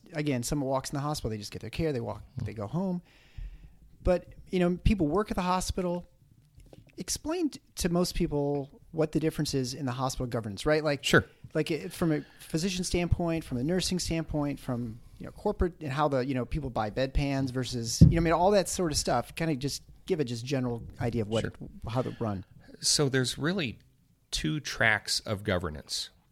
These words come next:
Speaker 2: in any hospital in, in the United States. One track is the general corporate governance, and that is the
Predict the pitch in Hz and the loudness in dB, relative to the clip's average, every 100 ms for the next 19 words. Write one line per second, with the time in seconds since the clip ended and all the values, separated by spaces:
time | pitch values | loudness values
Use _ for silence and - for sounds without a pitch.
0 | _ _ _ _ _ - 101 95 95 92 | _ _ _ _ _ -4 -2 0 -2 -4
1 | - 110 98 92 92 - 98 90 85 98 | 0 2 4 2 2 0 -2 -2 -2 -2
2 | 98 101 92 90 82 76 - - - - | -2 -2 0 0 -2 -2 -4 -6 -6 -6
3 | - - - - - - 113 139 165 - | -8 -8 -18 -20 -20 -14 -6 -4 -2 2
4 | 113 101 90 90 98 98 92 87 80 - | 2 2 -4 -6 -4 0 0 0 -4 -6
5 | - 135 - 110 - 95 87 76 - - | 2 4 4 -2 0 -2 -2 -8 -8 -8
6 | - - - - - - - 98 95 104 | -10 -20 -20 -20 -20 -20 -10 -4 0 2
7 | 104 - 101 92 90 - - - 104 101 | 0 -2 -6 -4 -4 -4 -8 -16 -10 -6
8 | 90 | -6